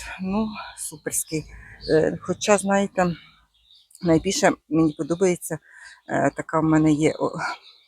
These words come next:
ну, чи помаранчева, чи оранжева, як правильно сказати, ну, вона ще не квітне.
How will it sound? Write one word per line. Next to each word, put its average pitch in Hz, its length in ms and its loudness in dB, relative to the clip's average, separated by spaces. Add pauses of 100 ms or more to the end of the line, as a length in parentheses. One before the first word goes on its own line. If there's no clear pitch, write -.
(120)
ну, 196 180 -2
чи - 160 -12
помаранчева, 170 800 0
чи - 180 -2
оранжева, 180 500 0
як - 200 -4 (120)
правильно 156 260 -2
сказати, 185 480 -6
ну, 147 120 -4
вона 160 200 0
ще - 180 -8
не 147 160 -2 (120)
квітне. 135 480 -2